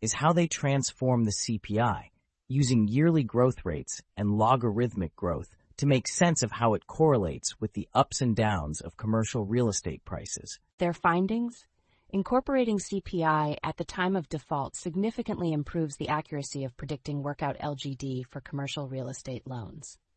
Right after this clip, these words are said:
Speaker 1: And let's not forget about the methodology. A robust mix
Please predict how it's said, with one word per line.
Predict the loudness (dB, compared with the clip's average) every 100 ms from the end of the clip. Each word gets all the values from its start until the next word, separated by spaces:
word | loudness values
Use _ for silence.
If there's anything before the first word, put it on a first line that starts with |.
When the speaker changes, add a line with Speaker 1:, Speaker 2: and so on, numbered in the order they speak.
| _ 2
Speaker 1:
And | 8
let's | 8 8
not | 6 4
forget | 2 2 4
about | 4 2 4
the |
methodology. | 2 4 2 0 0 -2 -6 -12 -16 _ _ _ _ _ _ _ _ -4
A | 2
robust | 4 6 6 6 4
mix | 2 2 0